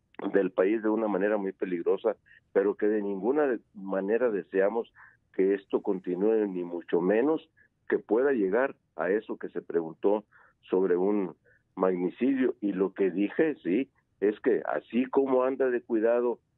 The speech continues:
el presidente de la República, que hoy se mueve por el país con más protección que lo que lo hacían los presidentes anteriores que tenían guardias presidenciales, pues un magnicidio solamente podría venir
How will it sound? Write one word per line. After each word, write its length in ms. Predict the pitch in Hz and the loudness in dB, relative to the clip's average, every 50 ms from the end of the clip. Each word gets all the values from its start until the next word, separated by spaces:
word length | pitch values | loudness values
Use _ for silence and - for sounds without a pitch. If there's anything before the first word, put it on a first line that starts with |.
| _ _ _ | _ _ _
el 160 | 98 95 87 | -6 -6 -6
presidente 720 | - - - 92 92 - 98 98 98 110 117 117 - - 117 | -6 -6 -8 -8 -6 -2 0 2 2 2 2 0 -2 0 0
de 80 | 107 | 0
la 140 | 92 95 98 | 0 0 -2
República, 580 | 90 98 95 - 110 113 120 117 110 - 101 92 | -2 -2 -4 -2 -2 0 0 0 -2 -2 -4 -2
que 140 | - - 95 | 0 2 2
hoy 180 | 98 107 104 | 2 2 2
se 140 | - - 107 | 0 -2 -2
mueve 260 | 92 98 104 107 110 | 0 0 0 0 0
por 200 | - - 101 90 | -2 -2 -2 -2
el 100 | 90 85 | -2 -2
país 320 | - - 85 92 101 107 - _ - - - - - - _ _ _ | -2 0 0 2 2 0 -4 _ -18 -20 -20 -20 -20 -20 _ _ _
con 220 | - 107 107 104 | 0 0 0 0
más 340 | 104 101 107 117 131 147 143 _ _ - | 0 0 0 0 0 0 -4 _ _ -6
protección 640 | 110 113 - - 98 95 - - - 113 120 120 110 | -6 -6 -4 -6 -8 -12 -10 -6 -4 -2 -2 -2 -2
que 140 | - 117 98 | -4 -6 -4
lo 160 | 92 95 90 | -4 -6 -8
que 300 | - 98 92 85 76 - _ - - - _ _ - | -6 -6 -6 -6 -6 -8 _ -20 -20 -20 _ _ -2
lo 140 | 95 92 87 | 0 0 0
hacían 300 | 85 - 113 113 117 110 | 0 0 0 0 2 0
los 100 | 104 - | -2 -4
presidentes 560 | _ 98 82 - - 92 104 - - 113 - | _ -6 -6 -2 -2 -2 -2 -2 -4 -6 -6
anteriores 500 | 98 90 85 - 87 78 92 104 104 107 - - | -6 -6 -4 -4 -2 0 0 0 0 -2 -4 -4
que 80 | - | -6
tenían 340 | - - 87 92 104 104 98 | -4 -2 -2 0 0 0 2
guardias 400 | 87 98 101 101 98 104 101 92 - _ _ _ _ _ _ _ - | 2 0 0 0 0 -2 -2 -2 -6 _ _ _ _ _ _ _ -8
presidenciales, 760 | - 82 - 95 92 90 85 - - 113 117 120 123 123 - - - - _ _ _ | -8 -4 0 0 0 0 0 0 0 0 2 2 0 -4 -6 -10 -16 -20 _ _ _
pues 140 | 165 160 - - - - | -2 -2 -2 -6 -4 -2
un 160 | 151 165 175 | 0 2 2
magnicidio 720 | 175 175 165 160 160 156 - 175 170 156 156 156 151 147 - _ _ _ _ - | 2 2 2 2 0 0 0 0 0 2 2 0 0 -2 -4 _ _ _ _ -2
solamente 420 | - - 151 147 139 139 131 - 131 | 0 2 2 2 2 2 0 -2 -4
podría 360 | - - 113 113 123 127 123 | -2 -2 0 2 2 4 4
venir 340 | 117 107 110 117 113 98 | 2 2 0 -2 -4 -4